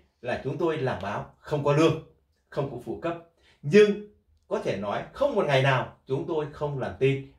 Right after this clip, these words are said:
và truyền tin, phát tin và viết báo để truyền đến cho mọi người. Cái niềm vui của chúng tôi đấy chính là cái niềm hạnh phúc của mọi người. Mọi người cảm thấy nhận được cái thông tin của chúng tôi,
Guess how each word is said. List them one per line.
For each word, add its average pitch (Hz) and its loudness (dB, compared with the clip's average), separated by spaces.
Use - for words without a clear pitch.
và 92 -12
truyền 123 2
tin, 131 0
phát 269 -4
tin 190 6
và - -10
viết - -4
báo 120 -6
để - -12
truyền 98 -10
đến 107 -8
cho 117 -6
mọi 117 -10
người. 107 -6
Cái 226 -2
niềm 180 8
vui 269 -2
của - -4
chúng 226 -6
tôi 208 -2
đấy 202 -2
chính 240 0
là 135 -6
cái 220 0
niềm 185 6
hạnh 196 -2
phúc 359 -4
của 113 -8
mọi - -6
người. 135 6
Mọi 160 -2
người 170 6
cảm 123 -2
thấy 160 -6
nhận 208 4
được 131 0
cái 196 -4
thông 202 -2
tin 202 -6
của 101 -10
chúng 131 -8
tôi, 180 0